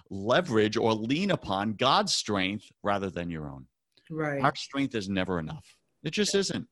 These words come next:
Speaker 1: The enemy lies to us and says, "Oh, it's all on you.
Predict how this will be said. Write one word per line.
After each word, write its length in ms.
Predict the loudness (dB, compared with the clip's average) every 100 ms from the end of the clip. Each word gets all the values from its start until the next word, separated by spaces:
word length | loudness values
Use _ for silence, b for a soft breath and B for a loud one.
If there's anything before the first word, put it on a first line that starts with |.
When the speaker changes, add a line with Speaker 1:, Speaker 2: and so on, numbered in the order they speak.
| -6
Speaker 1:
The 140 | 0
enemy 240 | 0 2 0
lies 300 | 2 2 0
to 120 | -2
us 140 | -4
and 100 | -6
says, 280 | -4 -2 -4 -8 B
"Oh, 160 | -6 -4
it's 140 | -2
all 220 | -2 0
on 160 | 0 -2
you. 400 | -2 -2 -2